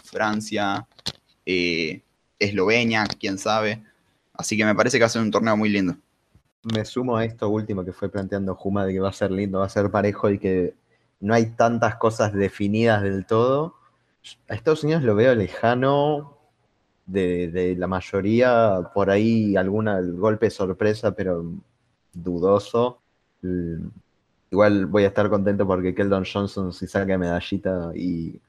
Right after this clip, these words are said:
Speaker 2: o sea, ya igu-, de que con solo que vaya estoy re contento porque va a ganar mucha experiencia para después aprovecharla en San Antonio y compartiendo ca-, tantos minutos de entrenamiento, de juego, de todo con,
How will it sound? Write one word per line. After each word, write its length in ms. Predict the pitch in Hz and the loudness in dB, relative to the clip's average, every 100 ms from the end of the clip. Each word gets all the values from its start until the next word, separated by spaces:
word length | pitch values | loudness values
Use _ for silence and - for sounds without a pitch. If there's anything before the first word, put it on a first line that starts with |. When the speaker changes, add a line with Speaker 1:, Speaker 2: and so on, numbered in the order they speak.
| _ | _
Speaker 2:
o 100 | - | -2
sea, 100 | 107 | 0
ya 220 | 101 139 135 | 4 6 6
igu-, 200 | 113 110 | 4 4
de 160 | 110 113 | 4 4
que 220 | 110 - | 4 4
con 200 | 123 117 | 2 4
solo 240 | 120 170 | 4 4
que 120 | 120 | 6
vaya 260 | 120 135 139 | 6 6 0
estoy 200 | 117 110 | 0 0
re 200 | 101 113 | 2 2
contento 360 | 113 107 123 120 | 4 2 2 0
porque 160 | 101 | 2
va 80 | 98 | 2
a 40 | |
ganar 180 | 98 101 | 2 0
mucha 220 | 101 101 | -4 -8
experiencia 680 | 95 - 92 95 101 98 95 | -8 -6 -2 -2 -2 -2 -4
para 160 | 87 90 | -2 -2
después 420 | 90 101 - _ _ _ - | -2 -4 -4 _ _ _ -6
aprovecharla 560 | 95 98 92 107 101 | 0 2 2 2 0
en 60 | 95 | -2
San 160 | 101 95 | -2 -2
Antonio 840 | 92 101 104 104 98 90 85 80 _ _ - | 0 0 0 0 -2 -4 -6 -12 _ _ -12
y 320 | 85 80 - - _ _ _ | -10 -10 -14 -20 _ _ _
compartiendo 680 | - 95 95 95 104 101 95 _ | -4 0 0 0 2 2 0 _
ca-, 260 | - 110 - - _ _ _ _ - | -2 -2 -4 -20 _ _ _ _ -2
tantos 280 | 117 113 104 | 0 2 0
minutos 400 | 107 117 123 117 | -2 2 2 4
de 60 | |
entrenamiento, 560 | 107 107 104 113 113 107 | 2 0 0 0 2 0
de 80 | 101 | 2
juego, 380 | 113 107 107 | 4 4 4
de 80 | 101 | 2
todo 240 | 104 107 104 | 2 2 2
con, 320 | 101 98 | -2 -4